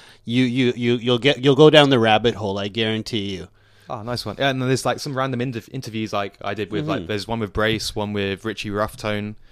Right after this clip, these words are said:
Speaker 2: from Scotland, and one with, uh, Vect as well. I need
Speaker 1: I,
Speaker 2: to do more of those. They're
Speaker 1: I,
Speaker 2: really
Speaker 1: I
Speaker 2: fun.
Speaker 1: really, I really enjoyed it. I, I, I, I didn't get through the whole, um,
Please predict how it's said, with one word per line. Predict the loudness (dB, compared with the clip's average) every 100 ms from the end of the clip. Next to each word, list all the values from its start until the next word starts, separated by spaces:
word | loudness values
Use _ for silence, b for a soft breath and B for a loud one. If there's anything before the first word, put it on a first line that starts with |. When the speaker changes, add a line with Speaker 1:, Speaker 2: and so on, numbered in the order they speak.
| b
Speaker 2:
from | -16 -12
Scotland, | -6 -4 -4 -6 -4
and | -2
one | -2
with, | -2 -4 -2
uh, | -2 -2 -4 -8 -8
Vect | -2 -2 -2 -10
as | -6
well. | -8 -8 b b b b b _ _
I | -4
need | -4
Speaker 1:
I, |
Speaker 2:
to | -4
do | -4
more | -4 -6
of |
those. | -8 -10 -2
They're | 2
Speaker 1:
I, |
Speaker 2:
really | 4
Speaker 1:
I | 4
Speaker 2:
fun. | 6
Speaker 1:
really, | 6 4 4
I | 6
really | 6 4
enjoyed | 4 4 2 4
it. | 2
I, | 2 2
I, | 0 -2
I, | -2 -2 0
I | 0
didn't | 2 4
get | 4 4
through | 4 6
the | 6 4
whole, | 6 6 6
um, | 4 2 -2